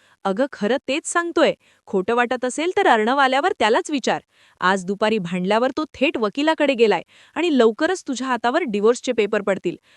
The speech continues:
आणि मग तू माझीच होशील." ईश्वरीला धक्का बसतो, पण ती हिंमत हरत नाही. ती ठामपणे बोलते, "हा सगळा तुमचा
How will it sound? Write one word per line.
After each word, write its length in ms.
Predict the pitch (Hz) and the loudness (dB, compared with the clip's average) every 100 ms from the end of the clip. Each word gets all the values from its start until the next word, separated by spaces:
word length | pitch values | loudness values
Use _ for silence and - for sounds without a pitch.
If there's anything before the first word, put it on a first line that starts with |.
| - | -8
आणि 200 | 170 185 | -4 -2
मग 240 | 170 196 302 - | -2 -2 -2 0
तू 80 | 381 | 0
माझीच 520 | 247 185 180 226 - | 2 0 0 -4 -4
होशील." 340 | 196 - 175 127 _ _ _ _ - | -6 -4 -6 -8 _ _ _ _ -4
ईश्वरीला 440 | 269 - 370 392 415 214 | -4 0 2 4 2 0
धक्का 280 | 202 - | -4 0
बसतो, 340 | 294 208 - 165 - _ 202 | 0 -2 -4 -8 -10 _ -4
पण 120 | 190 | -2
ती 140 | 269 208 | -4 -4
हिंमत 360 | 185 196 311 | -2 0 -2
हरत 300 | - 202 240 | -2 -2 0
नाही. 220 | 220 190 - _ _ - | -4 -8 -10 _ _ -10
ती 80 | 190 | -10
ठामपणे 480 | - 202 233 233 220 | 0 0 2 0 0
बोलते, 340 | 190 180 233 403 _ - - | 0 0 -2 -6 _ -14 -4
"हा 100 | 196 | -4
सगळा 420 | - 202 190 269 - | -2 0 2 2 0
तुमचा 280 | 202 190 | -4 -4